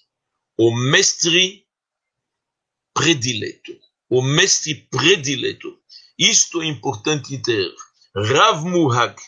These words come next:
alguém que, na verdade, nossos sábios dizem interessante,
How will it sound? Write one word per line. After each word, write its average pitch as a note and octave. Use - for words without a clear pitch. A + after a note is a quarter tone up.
alguém C#3+
que, F3+
na D3
verdade, A2+
nossos F3+
sábios F3
dizem E3
interessante, C#3+